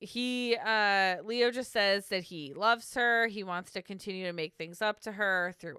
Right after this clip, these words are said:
actions, all that. And then at bedtime, we see Leo and Cassie are in the hideaway now, and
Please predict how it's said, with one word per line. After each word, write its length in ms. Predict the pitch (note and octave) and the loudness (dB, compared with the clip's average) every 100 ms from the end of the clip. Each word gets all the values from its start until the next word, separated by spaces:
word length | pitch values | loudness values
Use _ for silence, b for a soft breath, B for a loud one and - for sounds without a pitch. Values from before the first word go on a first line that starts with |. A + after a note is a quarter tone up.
| - | -8
actions, 1000 | - G3 G3 - - G3+ F#3 F3+ E3+ F3+ - - | 0 2 2 -2 -10 -6 -4 -6 -8 -10 -16 -10
all 200 | D3+ C#3 | -6 -6
that. 240 | - - - _ b b b b b b b - | -8 -16 -20 _ b b b b b b b -4
And 80 | A3+ | 2
then 80 | D4 | 4
at 120 | C4 | 6
bedtime, 680 | A3+ A3 A#3+ G#3+ G#3 G3 F#3 | 4 4 2 4 4 2 0
we 120 | G3+ G3+ | -6 -6
see 220 | A3+ G3 | -2 0
Leo 200 | G3 G#3+ | 2 0
and 120 | G#3+ | 0
Cassie 520 | G#3+ F#3 F#3 - F#3+ | 0 0 0 -6 -6
are 220 | F#3+ E3+ | -2 -2
in 240 | D#3 B3+ C4+ | 0 -2 -2
the 80 | A#3+ | -2
hideaway 480 | F#3+ E3+ E3+ E3 | 0 0 0 -2
now, 460 | D#3+ D#3 D#3 D#3 - - - | -6 -6 -6 -8 -10 -14 -8
and 500 | F3+ E3+ D#3+ D#3+ | -4 -2 -2 -6